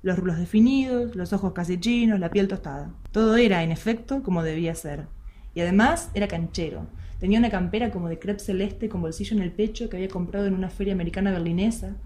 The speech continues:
y ricolor, y unos cuantos etcéteras. Y sobre todo, se notaba que le gustaba hablar y escuchar en partes iguales.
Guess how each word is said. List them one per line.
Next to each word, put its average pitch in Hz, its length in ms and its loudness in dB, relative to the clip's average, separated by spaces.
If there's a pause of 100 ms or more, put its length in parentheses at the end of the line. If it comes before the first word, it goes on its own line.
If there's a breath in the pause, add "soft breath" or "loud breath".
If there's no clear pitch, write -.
(300 loud breath)
y 190 60 0
ricolor, 196 760 0
y 185 140 0
unos 220 160 6
cuantos 226 320 0
etcéteras. 151 600 -10 (200)
Y 196 80 -4
sobre 202 220 4
todo, 202 460 2 (220)
se - 140 -2
notaba 240 320 4
que 208 80 0
le 175 80 0
gustaba 208 320 0
hablar 202 460 2
y - 20 -2
escuchar 208 480 0
en 185 120 0
partes 170 300 -6
iguales. 147 560 -8